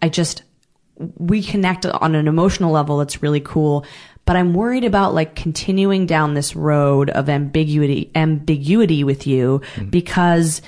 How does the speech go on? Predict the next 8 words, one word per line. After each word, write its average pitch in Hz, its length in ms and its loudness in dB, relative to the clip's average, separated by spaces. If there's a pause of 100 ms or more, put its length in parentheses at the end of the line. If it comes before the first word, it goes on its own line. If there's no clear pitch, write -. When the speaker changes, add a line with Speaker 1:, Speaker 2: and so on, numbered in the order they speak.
(480)
Speaker 1:
this 190 220 4
is 156 120 -2
going 151 180 2
to 170 60 2
hurt 139 100 0
my 131 140 0
feelings 123 320 -4
somehow. - 580 -4